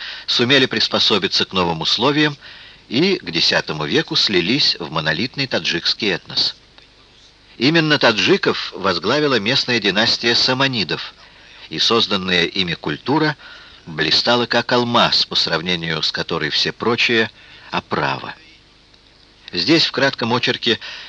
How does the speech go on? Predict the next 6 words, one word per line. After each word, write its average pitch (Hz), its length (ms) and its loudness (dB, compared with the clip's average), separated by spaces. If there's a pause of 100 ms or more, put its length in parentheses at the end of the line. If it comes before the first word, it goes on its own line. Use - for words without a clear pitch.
нет 147 240 2
возможности 87 640 2
описать - 480 2
эту 82 240 -6
богатую 82 600 -2
эпоху. - 520 -8